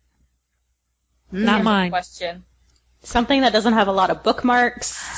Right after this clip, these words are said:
Speaker 2: I,
Speaker 4: Kudos.
Speaker 2: I don't pay attention to
Speaker 4: Comments.
Speaker 2: that. <laughs> I'm sorry.
Speaker 4: Oh, well, then you're sitting this one out.
Speaker 2: I am.
Speaker 4: <laughs>
Speaker 2: I, I, I read almost everything, and I don't pay attention to, like,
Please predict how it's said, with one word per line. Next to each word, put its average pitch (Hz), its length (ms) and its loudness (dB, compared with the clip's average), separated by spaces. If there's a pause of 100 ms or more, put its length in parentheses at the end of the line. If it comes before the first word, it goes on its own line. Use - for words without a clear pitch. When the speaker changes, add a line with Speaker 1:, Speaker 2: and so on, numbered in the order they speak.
Speaker 2:
I, 262 180 2
Speaker 4:
Kudos. 196 480 -2
Speaker 2:
I 254 100 4
don't 311 200 0
pay 269 180 2
attention 262 480 0
to - 60 -14
Speaker 4:
Comments. 190 460 0
Speaker 2:
that. - 320 -6 (100)
<laughs> 508 60 -2
I'm 330 160 0
sorry. 262 560 0
Speaker 4:
Oh, 175 280 -2
well, 202 160 0
then 233 180 0
you're 294 100 2
sitting 240 240 0
this 233 200 -4
one 190 100 -2
out. 185 220 -2
Speaker 2:
I 269 240 0
am. 220 400 0
Speaker 4:
<laughs> - 260 -2
Speaker 2:
I, 370 260 0 (220)
I, 302 240 2
I 294 140 0
read 311 340 -4
almost 269 460 -4
everything, 185 560 -12 (200)
and 175 400 -8 (160)
I 185 200 2
don't 196 160 -2
pay 214 120 2
attention 180 580 -2
to, 175 60 -6
like, 160 220 -6